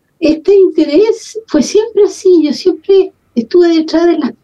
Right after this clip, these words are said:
de las plantitas, las semillitas, haciendo matitas, haciendo jardines. A los diez años mi papá me <laughs> compró una picota que todavía tengo por ahí,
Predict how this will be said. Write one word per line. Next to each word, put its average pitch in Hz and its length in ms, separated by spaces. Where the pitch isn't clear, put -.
de 294 120
las 247 180
plantitas, 269 760
las 226 160
semillitas, 262 840
haciendo 269 340
matitas, 240 720
haciendo 262 420
jardines. 240 640
A 277 120
los 240 160
diez 262 240
años 302 220
mi 254 120
papá 254 200
me 330 40
<laughs> 311 100
compró - 280
una 247 240
picota 294 580
que 285 140
todavía 254 400
tengo 277 280
por 233 140
ahí, 240 320